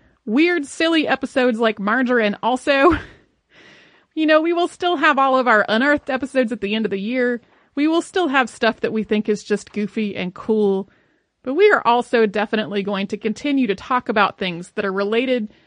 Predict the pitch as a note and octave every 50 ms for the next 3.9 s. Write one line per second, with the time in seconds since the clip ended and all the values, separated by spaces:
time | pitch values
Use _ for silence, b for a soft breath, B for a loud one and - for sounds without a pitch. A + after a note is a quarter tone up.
0 | b b b _ - A#3 G3+ G3 A#3+ D#4 F4 E4+ C4 C#4 C4+ B3+ - C4 A#3+ A#3
1 | - - A3+ A3 A3+ A3 G3+ F#3+ F#3+ F#3+ F#3+ - _ G3+ - - G3+ G#3 G#3+ A#3
2 | A3+ A3 G#3+ G#3 G3+ F3+ F#3+ F3+ F#3+ F#3 G3 G#3 A3 B3 C4 - - - - _
3 | _ _ _ _ _ _ _ _ _ _ _ A3 G#3+ G#3 G#3 G3+ G3